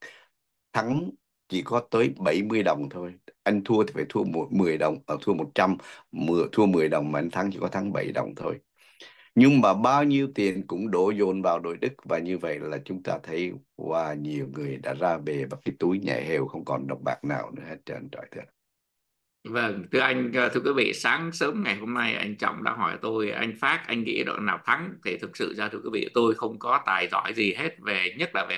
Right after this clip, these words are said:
Speaker 2: bộ môn đá bánh. Đá banh thì, ờ, tôi lại càng mù tịt, nhưng mà tự dưng lúc đó trong tâm của tôi cảm thấy cái chữ Tây Ban Nha và tôi nói là tôi chọn theo cái trái tim của mình, tự dưng nó có cái linh cảm là Tây Ban Nha. Ờ, không ngờ nó lại là đoán mò mà lại ra đúng sự thật.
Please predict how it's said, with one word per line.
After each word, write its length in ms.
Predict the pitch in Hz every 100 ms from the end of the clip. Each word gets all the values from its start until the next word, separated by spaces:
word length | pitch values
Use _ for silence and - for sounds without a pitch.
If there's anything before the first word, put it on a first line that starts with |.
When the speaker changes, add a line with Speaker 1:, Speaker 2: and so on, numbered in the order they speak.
| 90
Speaker 2:
bộ 100 | - 107
môn 160 | 107
đá 140 | 110 127
bánh. 240 | 143 202 - _ _ _ _ _ _ -
Đá 80 | 143
banh 300 | - 139 127 -
thì, 220 | 127 123
ờ, 400 | 120 113 113 110 107 - _ -
tôi 120 | 135
lại 120 | 110 104
càng 280 | 110 107
mù 160 | 107 98
tịt, 200 | 110 98 -
nhưng 280 | 123 123 127
mà 140 | 110 98
tự 140 | 127 113
dưng 200 | 127 127
lúc 120 | 151
đó 240 | 139 127 156
trong 200 | 120 117
tâm 280 | 131 123 113
của 80 | -
tôi 140 | 107 110
cảm 240 | 71 80
thấy 240 | 104 120 -
cái 100 | 127 -
chữ 140 | 120 -
Tây 200 | 120 113
Ban 240 | 98 104
Nha 280 | 101 101 98 -
và 140 | 92
tôi 120 | 104 104
nói 120 | 110
là 100 | 101 -
tôi 240 | 120 113 107
chọn 300 | - 110 117
theo 120 | 113 110
cái 100 | 131 -
trái 160 | 135 -
tim 140 | 127 104
của 60 | 92
mình, 120 | 101 98
tự 60 | - 113
dưng 180 | 113
nó 60 | 123 -
có 160 | 127 -
cái 100 | 143
linh 240 | 131 117 107
cảm 300 | 90 78 80
là 120 | 85
Tây 120 | 107 101
Ban 160 | 95
Nha. 180 | 101 92 - - _ _
Ờ, 100 | -
không 180 | 107 143
ngờ 200 | 143 123 131
nó 80 |
lại 360 | 151 120 - 107
là 280 | 107 107 107
đoán 200 | 113 165
mò 240 | 131 107 101
mà 60 | 107
lại 160 | 101
ra 140 | 113 120
đúng 200 | 127 147
sự 160 | -
thật. 120 | -